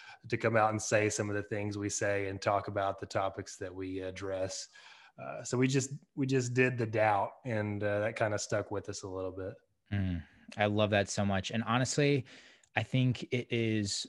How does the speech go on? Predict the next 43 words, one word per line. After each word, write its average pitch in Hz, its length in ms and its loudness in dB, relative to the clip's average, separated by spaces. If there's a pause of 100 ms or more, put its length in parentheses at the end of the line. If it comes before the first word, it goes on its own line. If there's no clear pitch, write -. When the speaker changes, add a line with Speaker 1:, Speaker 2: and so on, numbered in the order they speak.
(140)
Speaker 2:
one 117 180 2
of 117 60 4
the 107 100 2
primary 110 640 4
factors 95 920 2
that 95 320 4
holds 101 480 0
people 95 320 0
back 87 460 2
from 92 560 0
getting 95 340 0
the 87 80 -2
success - 440 -4
that 92 120 -6
they 90 120 0
want 85 500 -2
is 92 340 0
this, - 400 -2 (540)
um, 90 420 0
little 120 240 6
voice 120 320 6
in 110 60 4
their 104 100 6
head 95 720 4
that 101 420 0
creates 110 420 2
doubt 95 500 2 (140)
and 95 480 0
Speaker 1:
Mm-hmm. 104 120 -6
Speaker 2:
creates 101 260 4
roadblocks 101 800 2 (360)
and 101 100 2
allows 101 360 4
people 104 280 2
not 98 220 4
to - 60 -20
chase 107 240 2
the 104 60 -2
things 101 240 0
they 98 100 0
really 92 220 2
want 98 240 0
to. 85 240 -2